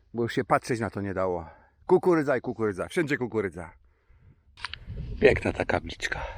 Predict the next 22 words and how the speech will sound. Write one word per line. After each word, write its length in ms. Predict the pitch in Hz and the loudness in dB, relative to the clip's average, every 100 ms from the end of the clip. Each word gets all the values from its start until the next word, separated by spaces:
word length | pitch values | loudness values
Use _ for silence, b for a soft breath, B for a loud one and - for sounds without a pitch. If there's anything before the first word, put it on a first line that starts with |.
| B | B
Skromna, 680 | - - 147 131 120 117 110 - - - B B - | 0 8 10 10 8 8 4 -4 -16 -16 B B 6
prosta, 560 | 110 101 - 98 92 - - - B B B B | 6 6 4 2 2 -2 -14 -14 B B B B
piękna. 480 | 98 80 - 76 - - - - - - - B B B B B B - | 2 2 0 -4 -6 -8 -14 -14 -10 -10 -8 B B B B B B 0
I 80 | - | 4
to 140 | 107 92 | 8 8
drzewo. 440 | 87 71 - - - - - - - - B B B B B | 6 2 -2 -12 -14 -16 -14 -14 -10 -8 B B B B B
No 80 | 101 | 6
strasznie 480 | 87 151 120 - 101 | 8 8 8 6 2
zepsuły 420 | 95 - 101 90 | 2 0 0 2
ten 200 | 92 92 | 2 2
widok, 320 | 87 92 87 | 2 0 0
te, 240 | - 92 82 - - b b b b b b b | 2 2 0 -4 -16 b b b b b b b
te 140 | 110 | 6
gary 420 | 98 120 117 101 | 8 8 8 6
tam 340 | 87 90 87 92 - - - - - b b - | 4 0 0 -4 -10 -16 -20 -20 -20 b b 4
na 100 | 101 | 8
horyzoncie, 640 | 107 101 92 95 87 101 | 10 8 8 4 4 2
które 240 | - 101 | 4 4
są 120 | 92 95 | 4 2
jakimiś 420 | 85 98 87 - | 2 2 2 0
potwornymi 720 | - 95 - 101 95 95 90 | 2 4 6 4 6 4 4
zbiornikami 840 | 78 80 95 92 87 85 90 85 | 4 6 6 6 4 4 4 2